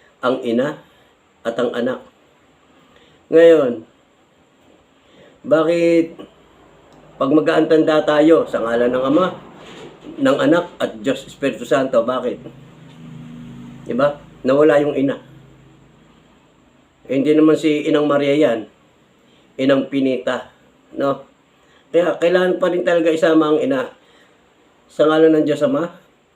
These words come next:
Diyos Ina, Diyos Anak, ang anak dito sa may puson.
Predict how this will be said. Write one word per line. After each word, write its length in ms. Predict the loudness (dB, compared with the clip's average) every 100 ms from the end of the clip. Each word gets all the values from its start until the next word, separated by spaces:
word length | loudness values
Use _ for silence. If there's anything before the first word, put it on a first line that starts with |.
| _
Diyos 320 | -6 -4 -4
Ina, 380 | -4 -2 -2 -4 -12 _ _ _ _ _ -4
Diyos 240 | -4 -2
Anak, 480 | -2 -2 -2 -8 -20 _ _ _ _ _
ang 80 | -4
anak 240 | 0 0 0
dito 240 | -6 -4
sa 80 | -4
may 160 | -4
puson. 400 | -4 -6 -6 -6